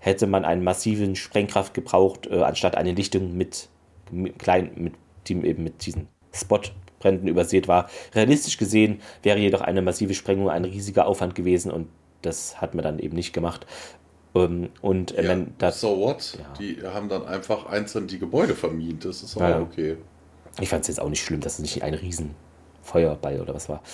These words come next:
Speaker 1: Äh, Amanda Tapping mochte die Folge, da sie mal bloody und dirty rumlaufen konnte und es war da auch wohl sehr heiß bei den Dreharbeiten. Das zweite Special ist ein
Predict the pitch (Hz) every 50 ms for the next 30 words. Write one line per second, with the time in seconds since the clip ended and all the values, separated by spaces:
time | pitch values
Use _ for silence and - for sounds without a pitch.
0 | - - - - - - 92 87 95 98 110 117 123 110 - 127 120 123 107 98
1 | 98 95 - 101 101 95 - 101 98 98 101 90 90 87 90 95 101 92 92 90
2 | - - - - 101 98 107 113 120 - - 107 101 98 - - 98 98 98 104
3 | 95 92 95 95 92 87 92 90 85 90 90 87 - 98 87 - - - - -
4 | - - _ - 92 90 82 82 - - 85 85 85 90 85 78 76 78 - -
5 | - - 85 82 80 85 82 - 104 110 110 - 92 87 90 87 87 - - 87
6 | 85 87 82 82 - 90 90 - - - - - - - - _ - 95 - -
7 | - - 110 113 127 120 - 135 135 - - 117 110 - - 117 113 113 113 113
8 | - - - - - _ _ - - 110 101 - - - 98 87 87 90 -